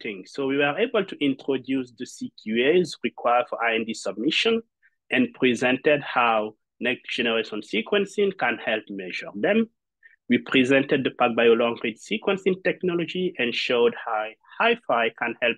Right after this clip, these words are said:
reveal A A V vector genome heterogeneity with high resolution.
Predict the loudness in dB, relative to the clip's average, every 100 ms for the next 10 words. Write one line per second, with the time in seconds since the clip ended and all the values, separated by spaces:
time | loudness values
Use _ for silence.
0 | _ -8 -4 -2 -2 -4 -10 _ _ _
1 | 0 0 -2 -4 -4 -6 -4 -8 -6 -6
2 | -2 -2 -2 -4 -8 -6 -4 -4 -6 -4
3 | 0 0 0 -6 -4 -2 -4 -8 _ _
4 | -4 -4 2 2 2 -4 -10 -6 -4 -2
5 | 0 0 -2